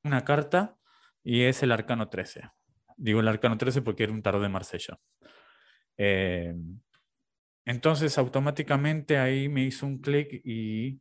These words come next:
entendí de que el viejo Carlos tenía que morir dejando muchas cosas del pasado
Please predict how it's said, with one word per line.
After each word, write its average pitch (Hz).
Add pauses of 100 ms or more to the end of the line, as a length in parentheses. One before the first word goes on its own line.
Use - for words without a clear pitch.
entendí 110
de 117
que 131 (440)
el 113
viejo 123
Carlos 120
tenía 110
que 117
morir 120 (640)
dejando 110
muchas 123
cosas 104
del 101
pasado 110